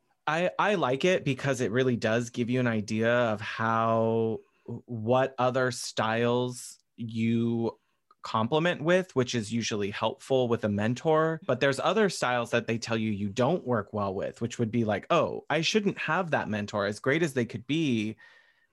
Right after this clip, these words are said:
if they're not really focused on achieving goals as their thing, and that's what I'm seeking help with, this is not the right person. They're gonna say, "Why are you driven by following these goals? Why is that your measure of success?" It, it's just about finding that person who identifies with you.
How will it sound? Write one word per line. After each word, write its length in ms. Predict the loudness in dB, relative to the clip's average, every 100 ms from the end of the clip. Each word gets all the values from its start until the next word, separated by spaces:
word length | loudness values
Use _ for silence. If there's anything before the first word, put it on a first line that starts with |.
| _
if 160 | -4 0
they're 120 | 2
not 180 | 2 2
really 240 | 2 0 0
focused 400 | 0 0 -2 -2
on 100 | -2
achieving 480 | -4 -2 0 0
goals 580 | 0 2 4 4 2 -2
as 260 | -2 -2 -2
their 220 | 0 0
thing, 520 | 0 0 0 0 0 -2
and 200 | -2 0
that's 320 | 2 0 -2 -2
what 100 | 0
I'm 380 | 2 0 -4 -8
seeking 480 | -4 -4 -2 -6 -8 -4
help 240 | -4 -4 -2
with, 240 | -2 -2 -6 -20 _ -4
this 160 | -4
is 100 | -2
not 160 | -2 -2
the 80 | 0
right 260 | 0 -2 _ -4
person. 460 | -2 -2 -4 -2
They're 100 | -2
gonna 180 | 0 -2
say, 300 | 0 0 2
"Why 160 | 2 2
are 120 | 2
you 120 | 2
driven 320 | 2 2 4
by 380 | 4 2 2 -2 _ _ _ _ _ _ 0
following 340 | 2 4 4
these 200 | 2 2
goals? 500 | 2 2 2 0 0
Why 140 | 2
is 140 | 2 2
that 220 | 0 2
your 120 | 0
measure 360 | 0 -2 0 -2
of 160 | -2
success?" 680 | -6 -12 -2 0 2 0 -4 0
It, 120 | 0
it's 200 | 0 -2
just 200 | -4 -2
about 260 | 0 0 0
finding 260 | -2 0
that 160 | -2 -4
person 340 | -6 -6 -6
who 380 | -6 -6 -6 -6 -4
identifies 720 | -2 -2 -4 -4 -6 -6 -10
with 160 | -8
you. 300 | -6 -6 -8